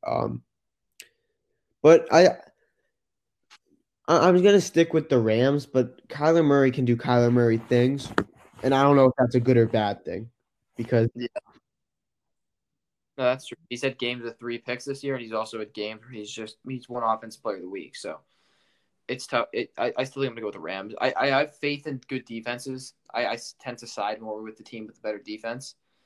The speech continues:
Speaker 2: and that's
Speaker 1: Yeah,
Speaker 2: clearly the Rams.
Speaker 1: exactly. Um, yeah.
Speaker 2: On to the Patriots and the Chargers,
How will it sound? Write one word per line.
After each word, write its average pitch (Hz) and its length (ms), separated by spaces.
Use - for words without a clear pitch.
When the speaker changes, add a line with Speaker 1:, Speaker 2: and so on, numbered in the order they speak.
Speaker 2:
and 101 460
that's 110 280
Speaker 1:
Yeah, 135 60
Speaker 2:
clearly 139 200
the 117 60
Rams. 117 60
Speaker 1:
exactly. 113 720
Um, 107 340
yeah. - 220
Speaker 2:
On 135 180
to 139 80
the 131 100
Patriots 135 540
and 120 100
the 117 60
Chargers, 135 800